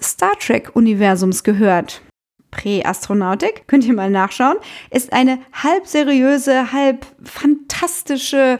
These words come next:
schwurbelige Forschungs-, aber eher schon Glaubensrichtung. Und die basiert eben darauf, dass nahezu alle auf Gottheiten oder höhere Wesen bezogenen kulturellen Einflüsse in unserer Menschheitsgeschichte auf die Besuche von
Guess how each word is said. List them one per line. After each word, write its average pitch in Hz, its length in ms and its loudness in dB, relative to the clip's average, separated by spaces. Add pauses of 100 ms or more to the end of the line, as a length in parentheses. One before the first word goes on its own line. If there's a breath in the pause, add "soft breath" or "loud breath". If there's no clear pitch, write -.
schwurbelige 302 1160 2
Forschungs-, 277 720 0
aber 233 200 -2
eher 202 240 0
schon 220 400 -2
Glaubensrichtung. 196 1400 0 (600)
Und 190 240 -4
die 196 80 -4
basiert 208 340 0
eben 240 200 2
darauf, 226 340 2
dass 226 280 0
nahezu 226 580 0
alle 330 540 2
auf - 260 -6 (100)
Gottheiten 311 760 2
oder 208 300 0
höhere 202 380 -2
Wesen 254 380 4
bezogenen 247 920 2
kulturellen 214 720 0
Einflüsse 226 600 0 (240)
in 415 100 2 (160)
unserer 302 220 4
Menschheitsgeschichte 226 1040 0
auf 175 160 -6
die 190 180 -2
Besuche 190 760 0
von 285 460 0